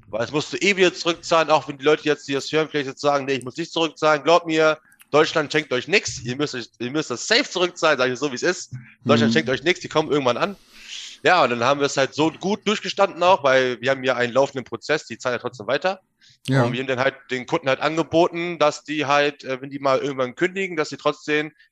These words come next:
Speaker 1: in der Zeit, wo die zu hatten, danach noch weiter trainieren dürfen, ohne zu zahlen halt, ne?
Speaker 2: Mhm.
Speaker 1: So, die, also das Angebot fanden die ganz gut, weil viele studieren ja auch und hat für die gepasst auch. Ja, und dann, äh, hatten wir schon,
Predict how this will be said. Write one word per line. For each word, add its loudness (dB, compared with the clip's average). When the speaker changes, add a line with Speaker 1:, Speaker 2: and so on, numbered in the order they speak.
Speaker 1:
in -10
der 0
Zeit, 0
wo -4
die -4
zu -2
hatten, 0
danach 2
noch -4
weiter 4
trainieren -8
dürfen, -4
ohne -6
zu -12
zahlen -4
halt, -16
ne? -2
Speaker 2:
Mhm. -14
Speaker 1:
So, -2
die, -6
also -2
das -4
Angebot 2
fanden 0
die -2
ganz -2
gut, -2
weil 2
viele -8
studieren -8
ja 2
auch 4
und -12
hat -2
für -10
die -14
gepasst -4
auch. -2
Ja, 4
und 4
dann, 4
äh, 6
hatten -2
wir 0
schon, 4